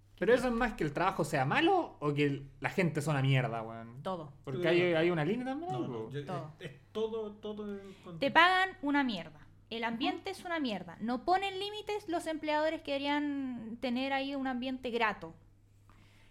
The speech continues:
Speaker 2: Eh, todos se cagan con todos. Y como todos se cagan con todos, hasta el de más arriba se termina cagando al de más abajo.
Speaker 1: Es que por eso yo
Speaker 2: Entonces,
Speaker 1: he
Speaker 2: todo
Speaker 1: dicho
Speaker 2: es un ciclo.
Speaker 1: que la,
Speaker 2: Es un
Speaker 1: que,
Speaker 2: bucle.
Speaker 1: que el ambiente es peor que la acción del trabajo, po, weón. A eso voy, ¿cachai?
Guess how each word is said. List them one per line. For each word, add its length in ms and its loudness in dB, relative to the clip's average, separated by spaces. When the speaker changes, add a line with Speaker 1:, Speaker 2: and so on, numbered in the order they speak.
Speaker 2:
Eh, 720 -2
todos 240 0
se 120 -4
cagan 300 2
con 180 -2
todos. 500 -8
Y 100 -8
como 260 -4
todos 240 -2
se 100 -6
cagan 320 2
con 200 -2
todos, 400 0
hasta 240 -2
el 80 -6
de 80 -4
más 200 -4
arriba 300 -4
se 120 -12
termina 340 -2
cagando 260 -4
al 80 -4
de 80 -4
más 160 -6
abajo. 360 -8
Speaker 1:
Es 80 -2
que 100 2
por 120 6
eso 100 4
yo 60 4
Speaker 2:
Entonces, 300 2
Speaker 1:
he 60 0
Speaker 2:
todo 120 0
Speaker 1:
dicho 100 0
Speaker 2:
es 40 -6
un 100 -8
ciclo. 360 -8
Speaker 1:
que 140 -2
la, 80 2
Speaker 2:
Es 140 -12
un 80 -6
Speaker 1:
que, 220 0
Speaker 2:
bucle. 80 -14
Speaker 1:
que 420 0
el 120 0
ambiente 540 4
es 80 -2
peor 260 -2
que 80 0
la 60 2
acción 300 -4
del 140 -6
trabajo, 300 -10
po, 80 -12
weón. 400 -10
A 40 -4
eso 200 -6
voy, 140 -4
¿cachai? 360 -10